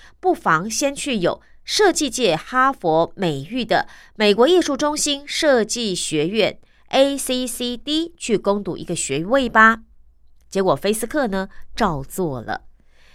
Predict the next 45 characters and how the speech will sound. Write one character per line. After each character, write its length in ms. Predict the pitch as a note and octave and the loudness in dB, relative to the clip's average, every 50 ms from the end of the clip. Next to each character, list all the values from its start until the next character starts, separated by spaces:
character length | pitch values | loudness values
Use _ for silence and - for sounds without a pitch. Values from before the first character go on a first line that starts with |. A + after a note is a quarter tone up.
| - - - _ | -20 -20 -20 _
一 120 | - - C4+ | -6 -4 0
九 220 | A3+ G#3+ E3+ E3 E3 | 4 4 4 4 4
八 200 | E3+ A3+ A#3+ A#3 | 6 6 4 6
九 160 | A3+ F#3 E3 | 4 0 -2
年， 320 | D3+ C3+ C#3 C3+ C#3+ E3+ | -2 -4 -4 -4 -4 -6
菲 220 | G3 - - C4 C#4 | -6 -4 -4 -4 -4
斯 100 | C4+ - | -4 -2
克 240 | - F#4 E4+ C4 | 0 2 2 2
从 180 | A3 - F3 F3 | 2 0 -4 -4
A 200 | - - B3 C#4 | -2 -2 -2 -2
C 160 | C4+ - D4 D4 | -2 -4 -6 -6
C 180 | C#4+ D#4 D4+ | -6 -6 -6
D 280 | D4 - E4+ E4 D#4+ - | -4 -2 -2 -2 -2 0
欧 220 | - A#3+ B3 B3+ A#3+ | 0 2 2 2 0
洲 240 | A#3+ A#3+ A#3 A#3 | 0 0 0 0
校 280 | A3+ - - A#3+ G3 E3 | 0 2 2 2 2 2
区 240 | D#3 - - G3+ G#3 | 0 -4 -6 -8 -8
毕 260 | G3+ - A3 F#3+ D#3+ | -8 -6 -8 -8 -8
业， 280 | F3 A3 B3 G3 - - - - - - - - | -4 0 0 0 0 -2 -10 -20 -20 -20 -12 -8
取 200 | - - A3+ F#3+ | -2 0 0 2
得 160 | - F#3+ G#3 | 4 4 4
了 120 | A#3 A#3+ | 4 2
运 260 | - F4 F4 D#4+ C#4 | 2 2 2 0 0
输 260 | B3 A3 - D4 C#4 C#4+ | -2 -4 -2 -2 -2 -2
设 240 | C4+ - F4 C#4+ | 0 0 2 2
计 240 | A3+ - - A#3+ G#3 | 2 0 -2 -4 -4
学 240 | F3+ - - E3+ E3+ | -4 -2 0 0 0
系 220 | F3+ - A3 - | 0 0 -2 -4
学 180 | E3+ - - D#3+ | -4 -2 -2 -2
位 160 | F3 G#3+ G3+ | 0 0 0
之 200 | F3+ - A#3 B3 | 0 0 -2 -2
后 280 | A#3 - - G4+ F#4 D#4+ | -2 -2 -2 -2 0 0
呢， 200 | C4 B3+ B3 A#3+ - - - - - | 0 -2 -2 -4 -4 -8 -18 -20 -10
就 240 | - - F4 E4 C#4 | -2 0 2 2 2
进 300 | A#3 - - D4 A#3+ A3 | 2 0 0 0 0 -2
入 180 | G#3+ A#3 B3+ A3 | -2 0 2 4
了 140 | F#3+ E3+ - | 4 4 4
位 180 | - B3 A3 | 4 4 2
于 160 | G3+ F3 F#3+ | 2 2 0
德 200 | G3+ - F#3+ F#3+ | 0 0 0 0
国 140 | G3+ G#3 G3 | 2 2 0
慕 180 | G3+ A#3 A#3 G3+ | 0 0 -2 -2
尼 160 | F3 F#3 F#3+ | -2 -2 -4
黑 200 | F3+ G3+ G#3 G3+ | -4 -2 -2 0
的 200 | F#3 F#3+ D3+ - | 2 2 2 0